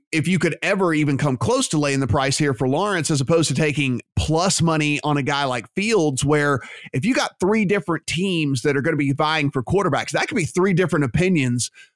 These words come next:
on how they view these guys, right? I mean, that's three different front offices evaluating two very, very talented quarterbacks. And there is no way in the world that you're gonna be able to convince me that at the end of the season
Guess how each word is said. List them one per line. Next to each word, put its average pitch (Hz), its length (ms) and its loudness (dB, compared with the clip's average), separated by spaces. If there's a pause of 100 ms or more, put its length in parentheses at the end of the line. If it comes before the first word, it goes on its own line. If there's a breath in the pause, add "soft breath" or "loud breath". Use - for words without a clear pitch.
(120 loud breath)
on 147 160 0
how 175 140 2
they 151 160 2
view 165 320 2
these 135 200 2
guys, 113 360 -2
right? 147 180 2
I 151 40 2
mean, 139 120 2
that's 226 220 0
three 233 280 2
different 208 540 0 (180)
front 196 240 0
offices 170 720 0
evaluating 151 1000 0 (480 loud breath)
two 190 640 2
very, 185 460 2
very 160 440 2
talented 151 920 0 (480 soft breath)
quarterbacks. 147 720 2
And 143 300 0
there 214 180 2
is 123 180 -2 (360)
no 233 300 2
way 214 200 2
in 190 100 2
the 165 80 2
world 190 320 0
that 147 80 -2
you're 156 120 0
gonna 160 200 0
be 165 160 2
able 151 120 0
to 147 60 0
convince 147 480 0
me 175 240 2
that 143 160 2
at 143 160 -2
the 143 120 0 (120)
end 160 260 0
of 156 140 -2
the 170 60 0
season 147 600 0